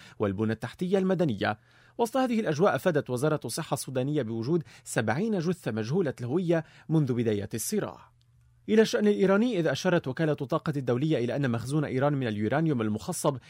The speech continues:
يتجاوز بالثلاثة وعشرين مرة الحد المسموح به في اتفاق العام ألفين وخمستاش، وقالت إن طهران سمحت للوكالة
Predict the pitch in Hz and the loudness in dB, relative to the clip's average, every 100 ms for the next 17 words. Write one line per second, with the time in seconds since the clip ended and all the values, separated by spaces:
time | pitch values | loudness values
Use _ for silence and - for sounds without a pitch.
0 | - 143 147 160 147 214 147 123 120 135 | -8 0 2 2 0 2 0 -2 -4 -2
1 | 185 220 220 196 175 156 - 208 202 180 | 0 0 0 0 0 -2 -2 -2 -2 0
2 | 185 156 - 156 139 123 - 160 - 170 | 0 -2 -2 -2 -2 -4 -4 -6 -2 0
3 | 165 - - - 160 - 117 147 147 123 | 0 -4 -18 -6 -4 -4 -2 -2 -2 -4
4 | 123 110 - 120 - 107 - 165 127 - | -4 -4 -4 -4 -4 -6 -4 -4 -6 -10
5 | - - 123 - 156 113 131 127 123 123 | -18 -6 -4 0 0 0 -4 -6 -4 -2
6 | 170 151 135 120 123 - 104 110 185 190 | 0 0 -4 -6 -6 -4 -2 -2 0 0
7 | 156 | 0